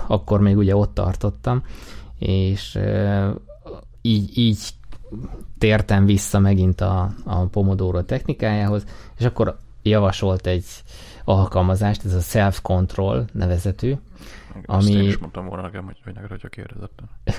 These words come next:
Speaker 1: <laughs> Igen, ami faik egyszerűségű, mert annyit csinál, hogy a, a localhost file-t, ugye, ha jól mondom.
Speaker 2: E T C per host, azt hiszem. Vagy E T C per
Speaker 1: Igen.
Speaker 2: host, nem tudom, hogy kell.
Speaker 1: Ö, Mac-en. Ö, de azt hiszem, csak Mac-en fut.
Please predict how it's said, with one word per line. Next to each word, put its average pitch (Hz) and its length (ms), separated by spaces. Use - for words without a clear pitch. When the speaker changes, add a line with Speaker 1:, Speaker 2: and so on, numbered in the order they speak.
Speaker 1:
<laughs> - 460
Igen, 107 340
ami 117 340
faik 110 440
egyszerűségű, 98 800
mert 107 140
annyit 107 320
csinál, 104 380
hogy 101 200
a, 92 160
a 90 580
localhost 98 920
file-t, 95 580
ugye, 104 280
ha 101 80
jól 90 200
mondom. 95 300
Speaker 2:
E 127 40
T - 20
C 92 220
per 90 140
host, - 320
azt - 100
hiszem. - 240
Vagy 92 100
E 95 40
T 90 200
C - 40
per 104 100
Speaker 1:
Igen. 107 280
Speaker 2:
host, - 220
nem 95 80
tudom, 87 180
hogy 92 200
kell. 101 200
Speaker 1:
Ö, 104 240
Mac-en. 117 440
Ö, 101 640
de 98 140
azt 95 100
hiszem, 90 240
csak - 200
Mac-en 101 300
fut. 127 240